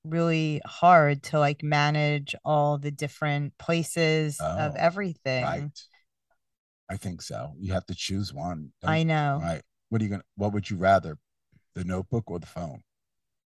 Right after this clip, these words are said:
Speaker 2: I miss my notebook.
Speaker 1: I think the notebook.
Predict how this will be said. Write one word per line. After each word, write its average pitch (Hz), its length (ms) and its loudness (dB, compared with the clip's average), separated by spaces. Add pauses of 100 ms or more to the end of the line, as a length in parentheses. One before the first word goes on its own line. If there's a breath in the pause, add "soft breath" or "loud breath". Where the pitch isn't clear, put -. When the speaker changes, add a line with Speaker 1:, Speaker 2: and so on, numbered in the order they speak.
(600)
Speaker 2:
I 101 40 -8
miss 90 260 -8
my 82 100 -12
notebook. 73 420 -16 (100)
Speaker 1:
I 175 100 4
think 247 320 -4
the 320 80 -2
notebook. 165 760 2